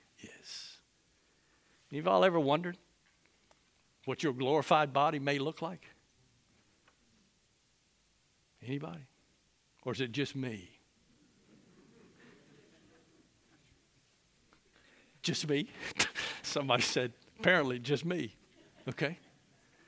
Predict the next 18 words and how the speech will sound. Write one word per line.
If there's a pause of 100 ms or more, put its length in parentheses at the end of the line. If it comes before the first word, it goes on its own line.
(280)
Have
you
ever
thought
about
that
day
when
it
comes? (1900)
I
have. (1800)
And
I
will
tell
you
this.